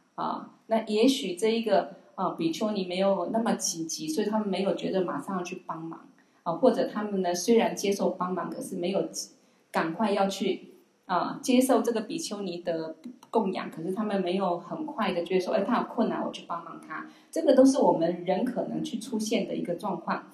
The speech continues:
那这个时候呢，这个比丘尼就顿时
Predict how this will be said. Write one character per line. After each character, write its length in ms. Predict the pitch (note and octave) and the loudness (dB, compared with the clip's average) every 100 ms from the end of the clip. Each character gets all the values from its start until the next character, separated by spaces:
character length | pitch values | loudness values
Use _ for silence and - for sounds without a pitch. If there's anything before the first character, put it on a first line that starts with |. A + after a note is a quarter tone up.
| - - _ _ _ | -20 -20 _ _ _
那 180 | D4+ E4 | 6 6
这 140 | F4 | 8
个 100 | F4+ | 8
时 160 | C4+ C4 | 8 6
候 280 | B3 D4 C#4+ | 6 8 10
呢， 400 | B3 A#3 A#3+ A#3+ | 8 8 6 0
这 80 | D#4 | 0
个 120 | C4 | 2
比 260 | A#3+ F#3 E3 | 2 0 -2
丘 340 | - A3+ A3+ | 4 4 4
尼 400 | G#3+ E3 F#3 G3 - - _ _ | 0 0 0 -2 -12 -20 _ _
就 220 | - A3+ | 2 2
顿 400 | G3+ - D4 B3 | 2 0 4 4
时 500 | C#3+ - D3+ E3 F3 | 4 -4 -4 -2 -2